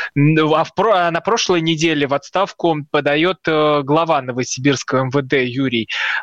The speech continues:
а, Стрельников. В региональном главке заявили, что увольнение не связано с проверкой, проводящейся после публикации аудиозаписей.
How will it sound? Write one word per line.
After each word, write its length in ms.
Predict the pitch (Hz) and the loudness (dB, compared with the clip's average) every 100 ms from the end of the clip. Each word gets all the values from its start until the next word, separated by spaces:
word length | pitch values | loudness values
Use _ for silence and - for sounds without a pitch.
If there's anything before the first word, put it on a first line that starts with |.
| - | -2
а, 400 | 117 117 113 110 | 0 2 0 -2
Стрельников. 880 | - - 190 226 190 - 160 - - | -4 -2 0 0 -2 -2 -2 -2 -4
В 480 | 127 123 139 135 131 | -4 0 2 2 0
региональном 500 | 131 143 139 127 127 | -2 -2 -2 -4 0
главке 320 | 139 - 120 | -2 -2 -6
заявили, 420 | 131 143 214 190 | -4 0 0 2
что 320 | - - 135 | 0 0 0
увольнение 400 | 123 127 160 156 | 0 0 0 -2
не 80 | 123 | -6
связано 300 | - 143 127 | -2 -4 -4
с 80 | - | -6
проверкой, 380 | 120 160 - - | -2 -2 -4 -6
проводящейся 720 | 123 120 143 160 - 139 - - | -2 0 0 -2 -4 -6 -8 -4
после 240 | 147 - | -4 -4
публикации 520 | 120 117 - 143 - 131 | -6 -4 -2 -2 -4 -6
аудиозаписей. 640 | 131 131 120 - - | -4 -2 -2 -4 -12